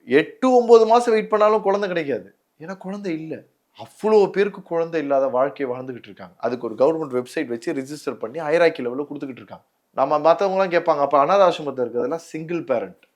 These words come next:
not டபுள் பேரண்ட்." யார் ரெண்டுக்கு அப்பா அம்மாவையும் இழந்தவங்களா இருப்பாங்கன்னா, விட்டுட்டு ஓடி போயிருப்பாங்க.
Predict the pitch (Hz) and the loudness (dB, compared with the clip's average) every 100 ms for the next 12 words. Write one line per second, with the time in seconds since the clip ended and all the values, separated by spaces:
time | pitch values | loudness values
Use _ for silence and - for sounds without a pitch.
0 | _ 127 160 - 117 127 139 113 85 92 | _ -12 -12 -6 -6 -6 -6 -10 -12 -20
1 | _ _ _ - 127 160 196 170 180 180 | _ _ _ -2 4 6 4 0 -2 0
2 | 175 185 180 175 175 151 151 147 143 131 | 2 2 4 2 2 0 0 0 0 2
3 | 135 175 139 147 190 202 185 170 170 139 | -2 -6 -10 -14 -8 0 0 2 0 0
4 | 139 110 | -2 -4